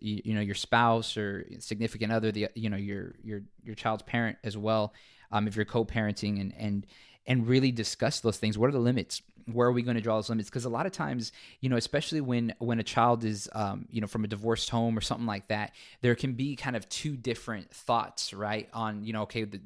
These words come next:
my mom parents this way, my dad parents this other way. And it's so important for the good of your child, if you're in that situation, to kinda come together and figure out, okay, what are these limits gonna be? And I know it's tough, man. I know there's,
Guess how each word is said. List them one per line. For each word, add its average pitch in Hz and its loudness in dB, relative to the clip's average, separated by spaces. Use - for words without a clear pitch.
my 110 -2
mom 117 2
parents 120 -6
this - -6
way, 110 0
my 107 -4
dad 104 -4
parents 107 -8
this 107 -10
other 113 -2
way. 101 -6
And 135 -2
it's 113 -4
so 165 -2
important 127 -2
for 120 -4
the 110 -6
good 120 -2
of 117 -4
your 107 -6
child, 107 -6
if 123 0
you're 120 -2
in 123 -2
that 113 -2
situation, 110 -4
to - -6
kinda 143 -2
come 123 -4
together 113 0
and 110 -4
figure 113 -2
out, 104 2
okay, 110 -2
what 120 0
are 139 -2
these 123 -6
limits 113 -6
gonna 107 -8
be? 107 -8
And 131 -10
I 185 -8
know 180 -8
it's 113 -12
tough, - -10
man. 101 -8
I 110 -2
know 117 -2
there's, 117 -2